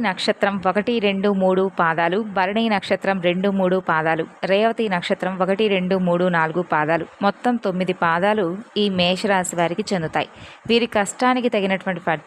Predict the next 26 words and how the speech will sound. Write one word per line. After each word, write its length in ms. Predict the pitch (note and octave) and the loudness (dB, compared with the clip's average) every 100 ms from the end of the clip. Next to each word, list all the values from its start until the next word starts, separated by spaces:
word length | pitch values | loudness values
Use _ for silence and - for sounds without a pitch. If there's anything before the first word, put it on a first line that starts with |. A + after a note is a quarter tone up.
| - | -4
ప్రతిఫలం 440 | F#3 G3+ A3+ A3 G3 | -4 -2 -2 0 2
అనేది 280 | F3+ E3+ E3+ E3+ - - - | 2 2 0 -2 -10 -12 -2
ఈ 40 | G#3+ G#3 | 0 2
నాలుగు 300 | G#3 A#3 A3 | 0 0 0
రోజుల్లో 320 | G#3 G3 G3 F3+ | 0 0 0 0
మీకు 180 | F#3 F3+ | -2 -4
తప్పకుండా 500 | E3+ F#3+ F#3 F3 F#3+ G3 | -2 -4 -4 -2 -2 0
దొరుకుతుంది. 480 | F3 E3+ E3+ F3+ C4+ - - - G#3+ | -2 -2 -2 -2 -2 -4 -18 -4 -2
మంచి 240 | B3 C#4 C#4 G3+ | 0 -2 -2 -2
అనుకూలమైనటువంటి 880 | G3 G#3+ A#3 G#3+ G3 F#3+ F3+ F3+ D#3 | -2 -2 -2 0 -2 -4 -2 -2 0
రోజులుగా 380 | E3+ E3+ F3 G3 B3+ - F#3+ | 0 2 0 0 -2 -4 -2
ఈ 40 | F3+ | 0
నాలుగు 220 | F3 F3+ F#3 | 0 2 0
రోజులు 280 | E3+ G3 - | 0 -2 -2
చెప్పుకోవచ్చండి. 720 | F3+ - F#3 F3 - F3 F3+ C4+ - - - G3 | -4 -4 -2 -2 -2 -4 -2 -2 -4 -18 -6 -4
అయితే 200 | A3+ A3+ G3 | 0 2 0
ఒక్కరోజు 480 | - - C4 B3 B3 A#3 | -2 0 2 4 2 -2
కొంచెం 260 | G3+ G3+ F#3+ | -4 -2 -2
మీకు 200 | F#3+ F#3 - | -2 -4 -4
కాస్త 300 | G3 F#3+ - F#3 G3 G3+ | -2 -2 -2 -2 -2 -6
ఇబ్బందికరమైనటువంటి 960 | E3 A3+ A3+ A3+ F#3+ F#3 F#3 F3+ F3 - F3+ | 0 0 2 0 -2 -2 -4 -4 -6 -2 -2
పరిస్థితులు 460 | F#3 A3 G#3+ G3 F#3 | 0 -2 2 2 2
మీరు 140 | F3 E3+ | 2 2
ఎదుర్కొన్నప్పటికీ 680 | F#3+ F#3+ F3 E3+ F#3 F#3 F4+ - - - G#3 | 0 0 0 0 -2 -2 -2 -4 -16 -2 0
మిగతా 240 | A#3+ B3 A#3 G3 | 2 2 2 0
మూడు 160 | G#3 | 0